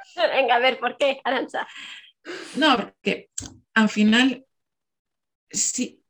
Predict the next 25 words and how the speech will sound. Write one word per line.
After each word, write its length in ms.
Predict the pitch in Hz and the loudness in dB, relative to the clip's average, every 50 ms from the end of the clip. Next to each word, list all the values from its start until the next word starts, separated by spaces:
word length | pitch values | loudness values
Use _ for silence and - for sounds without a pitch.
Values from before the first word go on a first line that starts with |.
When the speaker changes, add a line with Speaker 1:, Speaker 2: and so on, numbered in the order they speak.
| _ _ | _ _
Speaker 2:
sencillo 600 | - - - 233 220 214 208 - 233 233 247 330 | -8 -4 0 0 2 2 2 0 -2 -4 -2 0
en 120 | 311 269 - | 0 0 0
parte, 360 | - 233 240 233 - 190 - | 0 0 -2 -2 -4 -8 -6
quiero 160 | - 214 214 | -4 -2 -2
decirte. 680 | 214 208 - - 214 202 190 - - 190 - - _ _ - - _ _ _ - - - | -2 -4 -8 -8 -8 -8 -8 -4 -6 -6 -6 -6 _ _ -20 -20 _ _ _ -20 -20 -14
Sí 200 | - - - 240 | -6 -2 -2 0
que 100 | 233 269 | 2 2
es 80 | 285 277 | 4 4
Speaker 1:
O 40 | 285 | 6
sea, 100 | 294 311 | 6 4
Speaker 2:
verdad 60 | 294 | 6
que 20 | - | 6
Speaker 1:
puede, 220 | 302 311 330 359 - | 6 6 6 6 6
Speaker 2:
las 160 | 190 190 - | 4 4 2
Speaker 1:
o 20 | 269 | 2
sea, 160 | - 294 277 | 4 4 6
yo 140 | - 277 311 | 6 6 6
me 80 | - | 6
Speaker 2:
primeras 140 | 277 285 339 | 4 4 2
Speaker 1:
refiero 280 | - - 370 370 370 339 | 2 2 2 2 2 2
a 80 | 330 | 0
que 100 | - 233 | 0 -6
puede 220 | 226 - 240 240 262 | -4 0 2 4 4
haber 220 | 269 277 302 294 | 4 4 2 0
dificultades, 1080 | 294 294 294 294 277 - 269 262 262 - 294 302 302 277 254 269 302 330 - - _ | -2 -6 -6 -8 -6 -6 -6 -6 0 2 2 4 4 2 2 0 -2 -4 -8 -16 _